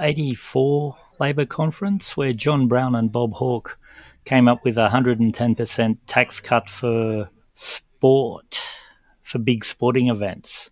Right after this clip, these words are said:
And Keating basically told them, "There's no way you're getting a hundred and ten percent. I'm sticking to you two like shit on a blanket during this conference to make sure that it doesn't go through."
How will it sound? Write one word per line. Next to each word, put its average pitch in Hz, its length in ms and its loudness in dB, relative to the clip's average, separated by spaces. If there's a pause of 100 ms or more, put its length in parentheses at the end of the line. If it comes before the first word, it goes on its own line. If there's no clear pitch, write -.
(260)
And 127 200 0
Keating 120 760 2 (500)
basically 120 540 0
told 123 320 -2
them, 110 340 -4 (280)
"There's 117 180 -4
no 131 180 6
way 123 160 6
you're 107 460 2
getting 107 340 -2
a 104 80 -4
hundred 110 280 -4
and 104 140 -2
ten 107 200 -4
percent. 127 560 -4 (320)
I'm 120 160 0
sticking 120 420 -2
to 110 80 -2
you 117 160 -2
two 113 300 -4
like 107 300 -4 (280)
shit - 320 -4
on 117 140 0
a 107 80 -2
blanket 117 640 -4 (320)
during 127 300 4
this 117 160 0
conference 120 400 -4
to - 100 -4
make 120 200 2
sure 123 200 -2
that 117 160 -4
it 117 100 -8
doesn't 120 320 2
go 113 180 0
through." 123 400 -6